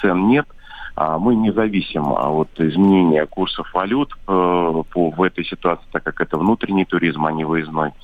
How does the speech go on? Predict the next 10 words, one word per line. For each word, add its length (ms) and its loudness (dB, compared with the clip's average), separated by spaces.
А, 140 0
во-вторых, 480 0
э, 380 2
все 120 -2
понимают, 580 2
что 840 0
карантинные 500 0
мероприятия 720 -2
в 40 -20
Европе 920 -2